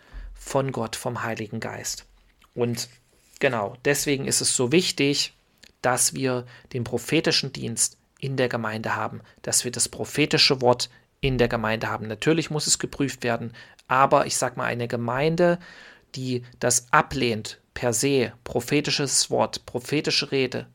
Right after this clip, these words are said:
prophetische Eindrücke und wo das nicht, ich sag mal, äh, gelebter Alltag ist, ich sag's mal wirklich so, nicht nur,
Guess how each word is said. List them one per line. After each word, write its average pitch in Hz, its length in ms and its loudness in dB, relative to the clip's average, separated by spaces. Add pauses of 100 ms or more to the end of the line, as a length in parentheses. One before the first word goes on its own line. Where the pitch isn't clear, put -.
(100)
prophetische 147 640 -2
Eindrücke 120 500 -4 (460)
und 123 160 -4
wo 131 100 8
das 131 260 6
nicht, 185 400 2
ich 139 140 -4
sag 139 220 2
mal, 131 240 -2 (680)
äh, 123 360 4
gelebter 127 640 6
Alltag 160 400 6
ist, - 220 0
ich 123 100 -4
sag's - 200 -2
mal 135 120 2
wirklich 151 300 0
so, 123 320 0
nicht 180 260 0
nur, 170 260 4